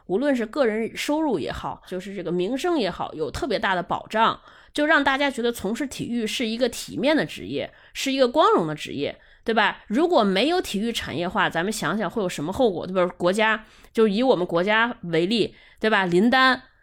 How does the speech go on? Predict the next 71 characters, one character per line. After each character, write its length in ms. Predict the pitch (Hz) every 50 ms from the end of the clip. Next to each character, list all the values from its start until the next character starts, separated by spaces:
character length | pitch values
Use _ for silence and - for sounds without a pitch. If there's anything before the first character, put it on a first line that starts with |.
| _ _
那 160 | - 302 381 359
么 100 | 269 214
大 240 | 220 240 226 214
的 80 | 196 175
一 140 | 170 175 185
个 220 | 190 214 196 170
明 220 | - 180 180 196 233
星， 420 | 226 - 247 247 247 240 - - - _ _ _
还 220 | - - - 226
得 100 | 254 240
上 240 | 220 - 247 220 214
微 140 | 233 277 294
博 160 | 233 - 202
上 320 | 240 247 226 208 185 - 240
要 160 | 277 269 226
钱 320 | - - 151 127 165 214
讨 180 | 240 - 180 156
薪 260 | 156 - 247 269 285
去， 180 | 277 240 143 110 - _ _
对 100 | - 277 269
吧？ 140 | - 226
这 140 | 226 233 311
就 140 | 269 294 294
是 120 | 277 285
没 200 | 262 226 208 240
有 180 | 285 294 269 220
一 200 | 185 175 185 208
个 280 | 202 254 247 220 196 - - - _
成 300 | - - - 190 220 269
熟 180 | 285 - 220 185
的 100 | 208 220
赛 300 | 220 - 320 262 214 190
事 160 | - - 240
的 120 | 202 185
这 140 | 185 202 196
个 100 | 180 175
商 280 | - - - 262 262 277
业 120 | 277 233
的 80 | 202 190
保 200 | - 170 139 -
障， 300 | - - 214 202 165 101
所 180 | - - 180 190
以 120 | 226 214
呢， 160 | 185 190 190
导 300 | 185 - - - 165 160
致 100 | 202 -
了 80 | 262 240
这 180 | 240 - - 392
么 100 | 320 240
优 160 | 233 226 220
秀 100 | 233 240
的 80 | 214 208
运 160 | 226 220 208
动 160 | 208 202 190
员 180 | 170 156 156 175
还 140 | - 180 180
揭 160 | - - 214
不 80 | 196
开 160 | 185 190 185 185
锅。 340 | 190 190 196 196 - - - - - - - - - - - -
第 100 | 339 349
二， 180 | 330 302 262
对 120 | 262 285 285
于 40 |
普 180 | 294 285 - 185
通 160 | 190 247 269
人 140 | 247 226 214
来 160 | 208 175 160
说， 240 | 196 - 240 233 240 - - - - - -
就 160 | - 277 262
是 260 | 226 247 226 202